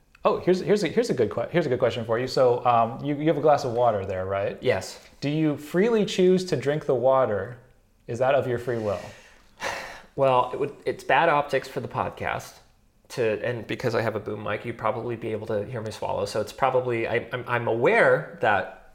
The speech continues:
Speaker 2: what, everything I'm doing creates sound, but it's like my body has needs, and it's like, hmm,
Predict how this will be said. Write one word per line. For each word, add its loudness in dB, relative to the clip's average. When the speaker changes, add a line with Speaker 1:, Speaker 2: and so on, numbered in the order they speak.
Speaker 2:
what, 0
everything -2
I'm -2
doing -2
creates -4
sound, 0
but 2
it's -2
like 0
my -4
body 2
has -4
needs, -10
and -8
it's -14
like, -10
hmm, -12